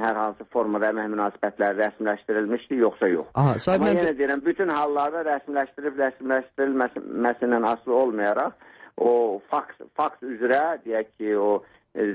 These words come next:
Speaker 1: dövlət, e, əmək müfəttişliyinin tərtib edəcəyi akt, aktə əsasən o, o zərər çəkənlərə kompens-, aylıq ödənişlər verilməlidir.
Speaker 2: Aha.
Speaker 1: Amma burada yenə də bir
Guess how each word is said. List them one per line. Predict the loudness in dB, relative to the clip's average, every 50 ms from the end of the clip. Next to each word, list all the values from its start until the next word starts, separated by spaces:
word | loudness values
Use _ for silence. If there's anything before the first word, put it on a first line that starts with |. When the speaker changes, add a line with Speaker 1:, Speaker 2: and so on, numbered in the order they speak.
| 2 2
Speaker 1:
dövlət, | 2 2 4 2 0 0 -2 -2
e, | 0 2 2 2 2 0 -2 -4 -4
əmək | -2 -2 -2 -2 -2
müfəttişliyinin | -2 -2 -2 -2 -4 -4 _ -12 -4 -2 0 0 0 0 0 0
tərtib | 0 0 0 -2 -4 -4 0
edəcəyi | 0 0 0 2 2 2 2
akt, | 2 0 -2 -4 -6 -12 _ -20 -20 -14 _ -6
aktə | -6 -6 -4 -4 -2 0 0 0 0
əsasən | -2 -4 -4 -4 -2 -2 -4 -4 -2 -2
o, | 0 2 2 2 2 -2 -6 _ _ _ -20 -16 _ -2 2
o | 2 2 4
zərər | 2 2 2 0 -2 -4
çəkənlərə | -8 -6 -6 -4 -4 -2 0 0 0 0 -2 -2 -4
kompens-, | -6 -4 -4 -6 -6 -2 -2 0 0
aylıq | 0 0 -2 -4 -4 -4 -4 -2
ödənişlər | 0 -2 -2 -2 -2 0 0 0 0 0
verilməlidir. | 0 0 0 -2 -2 -2 0 0 0 -2 -6 -10 _ _ _ _ -2
Speaker 2:
Aha. | 0 0 2 2 0 0
Speaker 1:
Amma | -2 -2 -2 -2
burada | -2 0 0 2 2
yenə | 2 2 0 0 -2 -2
də | -4 -4 -4
bir | -4 -6 -6 -4 -4 -4 -2